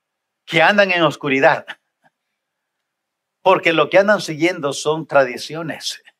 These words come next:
son preceptos humanos,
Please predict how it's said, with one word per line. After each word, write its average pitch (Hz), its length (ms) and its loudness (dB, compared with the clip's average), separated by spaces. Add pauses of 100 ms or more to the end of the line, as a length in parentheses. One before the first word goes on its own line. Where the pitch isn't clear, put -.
(1600)
son 214 760 0 (3750)
preceptos - 1200 -2 (300)
humanos, 151 920 -4